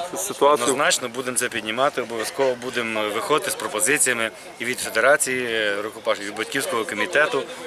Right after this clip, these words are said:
Speaker 2: Будемо виходити і нагадувати їм, що в нас є гарна збірна, гарна школа і в Чернівцях, зокрема, які складають кістяк збірної України. І ми не раз приймали міжнарод-, між, е, е,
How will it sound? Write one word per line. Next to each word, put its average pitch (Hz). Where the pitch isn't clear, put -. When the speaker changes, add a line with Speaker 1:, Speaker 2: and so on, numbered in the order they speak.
Speaker 2:
Будемо 131
виходити 131
і 104
нагадувати 160
їм, 123
що 110
в 110
нас 143
є 143
гарна 131
збірна, 135
гарна 127
школа 147
і 117
в 104
Чернівцях, 117
зокрема, 117
які 117
складають 113
кістяк -
збірної 131
України. 123
І 123
ми 113
не 113
раз 120
приймали 117
міжнарод-, 127
між, 117
е, 110
е, 98